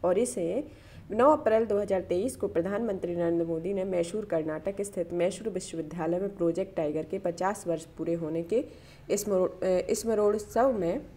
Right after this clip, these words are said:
कार्यक्रम का उद्घाटन किया। अब पढ़ते हैं इंटरनेशनल बिग कैट अलायंस के बारे में।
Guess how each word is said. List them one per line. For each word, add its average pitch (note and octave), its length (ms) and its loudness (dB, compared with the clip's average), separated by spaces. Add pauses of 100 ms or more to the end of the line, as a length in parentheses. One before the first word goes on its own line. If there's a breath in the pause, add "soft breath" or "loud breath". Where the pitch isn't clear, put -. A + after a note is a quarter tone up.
(120)
कार्यक्रम F3 440 2
का B3 160 0
उद्घाटन E3 720 -4
किया। C#3+ 280 -12 (1400 loud breath)
अब B3+ 160 2
पढ़ते C#4+ 280 2
हैं D4+ 140 2
इंटरनेशनल B3 640 0
बिग B3 300 -2
कैट G#3 400 0
अलायंस F3+ 420 -2
के F3 120 -6
बारे D3+ 260 -4
में। F#3 140 -12